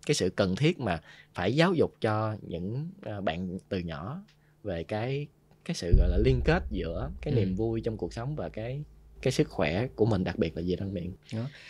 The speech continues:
Speaker 2: Thì đa phần, gọi là, gần như là cái khách hàng của mình bây giờ chủ yếu là, gọi là, tầm, gọi là, trung niên,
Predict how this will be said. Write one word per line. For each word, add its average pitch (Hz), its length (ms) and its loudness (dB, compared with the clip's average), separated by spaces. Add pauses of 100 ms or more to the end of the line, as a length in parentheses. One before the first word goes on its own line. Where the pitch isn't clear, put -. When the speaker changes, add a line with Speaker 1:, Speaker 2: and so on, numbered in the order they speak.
(260)
Speaker 2:
Thì 101 180 -2
đa 123 220 0
phần, 107 300 0
gọi 101 220 -2
là, 98 320 0
gần 101 180 2
như 113 120 0
là 117 140 -2
cái 110 500 -2 (140)
khách - 220 -8
hàng 110 260 0
của 113 140 -4
mình 98 220 -2
bây 117 140 0
giờ 101 360 0 (520)
chủ 92 140 0
yếu 92 80 2
là, 123 200 0
gọi - 140 -6
là, 95 180 -2
tầm, 92 340 -4
gọi - 180 -8
là, 92 280 -6
trung 127 180 0
niên, 135 200 4